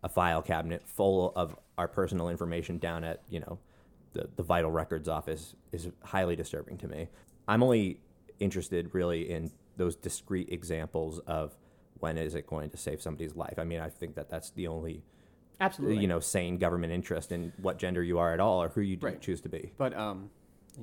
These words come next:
Speaker 3: kinda going back to the internet argument, which is a tool like, um, like, you know, keeping records of people, even if it's just to save life, it's a, it's a, it's a tool that's intended to help people, but it can also be misused.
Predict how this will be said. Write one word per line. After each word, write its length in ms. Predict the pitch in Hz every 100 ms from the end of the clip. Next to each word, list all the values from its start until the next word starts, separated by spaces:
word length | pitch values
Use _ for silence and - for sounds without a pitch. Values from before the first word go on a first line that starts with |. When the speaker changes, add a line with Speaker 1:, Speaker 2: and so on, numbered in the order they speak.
| - - _ -
Speaker 3:
kinda 160 | 147 120
going 220 | 113 110
back 200 | 107 113
to 60 | 117
the 240 | 110 101 104 - _ -
internet 320 | 113 107 98 -
argument, 460 | 101 101 98 98 - - _
which 160 | - -
is 120 | 101
a 40 | 98
tool 520 | - 113 104 98 95
like, 240 | 98 98 -
um, 180 | - - - -
like, 160 | - - -
you 60 | 92
know, 100 | - - _ -
keeping 280 | - 120 110
records 340 | 110 - 104
of 120 | 98
people, 420 | - 107 - 95 92
even 220 | 117 113
if 100 | 110
it's 140 | 107 -
just 160 | 110
to 80 | -
save 260 | - 107 101
life, 260 | 104 101
it's 160 | 98 -
a, 40 |
it's 180 | - -
a, 60 | 95
it's 240 | - -
a 20 |
tool 400 | - - 135 127
that's 220 | 113 101 - - - - - - - - - - -
intended 360 | - 117 107
to 40 | 104
help 260 | 113 104 -
people, 220 | - 101
but 140 | 98 90
it 80 |
can 120 | - 98
also 280 | 98 -
be 460 | 95 92 92 92 92 - _ _ _ _ _ _ _
misused. 560 | - - - - -